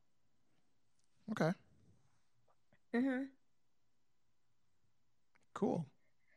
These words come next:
Speaker 2: Um, yeah. So, um, the Jennifers argue with each other about, like, what it means to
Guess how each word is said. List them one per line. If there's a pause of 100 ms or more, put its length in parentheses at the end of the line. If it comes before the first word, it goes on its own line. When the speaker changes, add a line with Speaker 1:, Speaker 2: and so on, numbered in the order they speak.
(800)
Speaker 2:
Um, (600)
yeah. (720)
So,
um, (1300)
the
Jennifers
argue
with
each
other
about,
like,
what
it
means
to